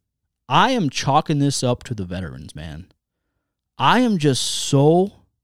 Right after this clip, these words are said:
over some of these veteran guys to the point where I'm kinda like, "Throw in the young, throw in the young guys.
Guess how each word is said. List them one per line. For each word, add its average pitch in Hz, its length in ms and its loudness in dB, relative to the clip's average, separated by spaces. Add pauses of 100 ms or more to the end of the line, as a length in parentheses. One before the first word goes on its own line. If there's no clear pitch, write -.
(680)
over 123 560 2 (240)
some 143 260 -2
of 139 80 -2
these 131 180 -2
veteran 123 420 -2
guys 98 580 -6 (460)
to 160 120 -2
the 135 80 -4
point 180 420 2
where 131 160 4
I'm 175 160 2
kinda 151 280 0
like, 104 340 -2 (520)
"Throw 214 320 6
in 320 140 2
the 240 80 6
young, 143 460 4 (300)
throw 269 340 4
in 349 180 0
the 214 220 2 (200)
young 165 320 4
guys. - 460 -6